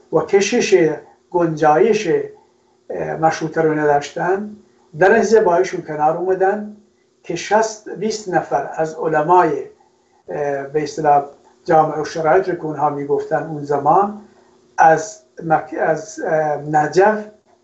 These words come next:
تایید بشه که شش نفر از اینها رو در نظارت کردن بر قانون اساسی که بند اولش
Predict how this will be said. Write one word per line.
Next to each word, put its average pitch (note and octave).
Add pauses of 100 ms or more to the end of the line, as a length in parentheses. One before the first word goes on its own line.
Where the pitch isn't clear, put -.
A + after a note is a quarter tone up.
(220)
تایید G#3
بشه G#3+
که E3+
شش G#3
نفر D#3+
از D3
اینها D#3
رو F#3 (960)
در G#3+ (560)
نظارت E3
کردن D#3+
بر G#3 (1000)
قانون F3
اساسی D#3
که C#3 (380)
بند G3
اولش -